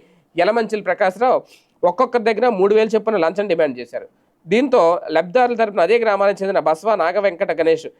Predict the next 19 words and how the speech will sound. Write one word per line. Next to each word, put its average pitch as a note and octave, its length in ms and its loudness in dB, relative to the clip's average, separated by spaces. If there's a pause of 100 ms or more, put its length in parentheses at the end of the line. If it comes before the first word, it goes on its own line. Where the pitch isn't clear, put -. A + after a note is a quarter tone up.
(180)
ఏసీబీకి G3+ 460 0
ఫిర్యాదు E3+ 380 -2
చేశారు. B2 280 -4 (520)
ఇంజనీరు B3 380 4
లబ్ధిదారుల G3 440 2
వద్ద G#3+ 160 0
లంచం F#3+ 300 0
తీసుకుంటుండగా F3 640 -2
ఏసీబీ G3+ 400 0
అధికారులు F#3+ 320 0
పథకం G3 300 -2
ప్రకారం E3+ 380 0
అరెస్ట్ F3 320 -4
చేసి F3+ 320 -2 (300)
కోర్టులో G#3 320 2
హాజరుపరిచారు. D#3+ 600 -4 (480)
కేసు C4 280 4
తుది A3 280 0
విచారణలో A3+ 680 2